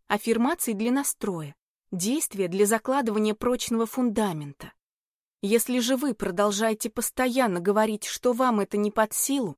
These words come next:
каждый раз срываетесь, в таком случае ответьте себе на вопрос: чем для вас выгодна такая ситуация?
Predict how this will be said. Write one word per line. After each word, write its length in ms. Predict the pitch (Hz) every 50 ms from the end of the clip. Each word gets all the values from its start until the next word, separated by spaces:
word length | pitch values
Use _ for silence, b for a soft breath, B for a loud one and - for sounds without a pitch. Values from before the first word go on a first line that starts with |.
| _ -
каждый 400 | - 240 240 233 208 202 262 277
раз 240 | 285 294 262 202 -
срываетесь, 920 | - - - 233 220 220 220 277 320 294 208 - - - - - - - B B B B B
в 80 | B -
таком 300 | - 233 - 277 269 262
случае 420 | - - 294 330 285 - - 247
ответьте 460 | 240 - - 226 277 311 - - 254
себе 260 | 226 - - 208 226 254
на 120 | 262 262
вопрос: 600 | 247 277 269 - - 269 214 165 139 - - - - _ _ _ _ _ _ _ _ _ _
чем 320 | - - - 349 370 311 233
для 180 | 214 220 220
вас 220 | 220 226 220 - 233
выгодна 460 | 233 302 339 220 202 185 175 180 175
такая 340 | - 226 226 - 277 233 202
ситуация? 800 | - - 247 - - 294 262 185 - - - - 156 143 175